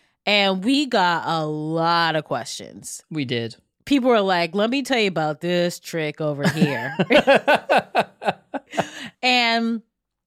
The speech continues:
Speaker 1: when I came up with this theme, I was like, "Oh, there's only two people that I could talk to about this." So I hit up my girls, Tegan and Sarah, because they are, you know,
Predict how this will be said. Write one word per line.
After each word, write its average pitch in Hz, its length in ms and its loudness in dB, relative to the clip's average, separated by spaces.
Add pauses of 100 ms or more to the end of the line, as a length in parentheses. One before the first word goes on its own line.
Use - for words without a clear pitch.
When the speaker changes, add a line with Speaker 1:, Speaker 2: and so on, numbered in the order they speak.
Speaker 1:
when 233 340 0 (320)
I 220 260 0
came 277 280 0
up 269 100 0
with 269 140 -2
this 220 180 -2
theme, 240 220 -2
I 196 80 0
was 196 120 -2
like, 202 180 -2
"Oh, 175 220 2
there's 175 300 -2
only 175 720 -4 (760)
two 214 140 -2
people 170 220 -6
that 160 80 0
I 151 60 -2
could 156 120 -10
talk 156 220 -4
to 160 80 -6
about 117 280 -8
this." - 180 -14
So 185 400 2 (280)
I 196 100 -2
hit 247 220 -2
up 233 120 0
my 240 200 0
girls, 196 760 2
Tegan 302 680 0
and 359 280 -2
Sarah, 170 840 0 (380)
because 214 480 0
they 220 160 2
are, 185 680 2
you 202 160 0
know, 165 380 -2